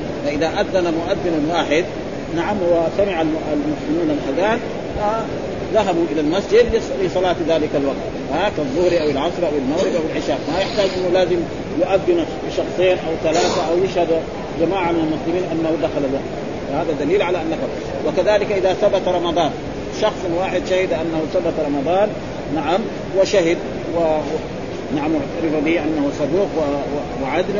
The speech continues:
فأمر ال-، الحاكم، فإننا نحن نص-، نصوم. وكذلك إذا طلع الفجر، نعم، نمتنع عن الإيه؟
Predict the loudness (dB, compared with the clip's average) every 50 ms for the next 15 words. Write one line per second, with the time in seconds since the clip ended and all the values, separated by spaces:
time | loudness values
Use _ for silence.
0 | -2 -2 -2 -2 -2 -2 0 0 0 0 0 0 0 0 -2 -4 -6 -8 -8 -6
1 | -6 -4 -4 -2 0 2 2 2 2 2 0 2 0 0 0 0 0 0 0 0
2 | 0 0 -2 -4 -4 -4 -4 -6 -6 -8 -8 -6 -4 -4 0 0 0 0 0 0
3 | -2 -2 0 0 0 0 0 0 -2 -2 -4 -6 -6 -2 0 2 2 4 4 4
4 | 4 4 4 4 4 2 2 2 4 4 4 4 4 2 0 -2 -6 -8 -8 -6
5 | -2 0 2 2 4 4 4 4 4 2 2 2 0 -2 -4 -6 -8 -8 -8 -6
6 | -4 -4 -2 -2 -2 0 0 0 -2 0 2 2 2 2 2 0 0 0 0 0
7 | 2 2 2 2